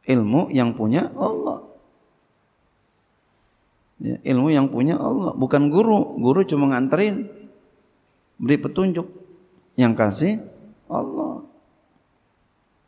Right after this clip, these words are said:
Makanya biar berbaik-baik sama Allah. Ya, berbaik-baik. Bagaimana? Jangan lakukan maksiat. Apa yang diperintahkan kerjain,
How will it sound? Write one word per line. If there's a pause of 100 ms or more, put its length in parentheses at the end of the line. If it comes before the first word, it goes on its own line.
(340)
Makanya
biar
berbaik-baik
sama
Allah. (600)
Ya,
berbaik-baik.
Bagaimana? (920)
Jangan
lakukan
maksiat. (540)
Apa
yang
diperintahkan
kerjain,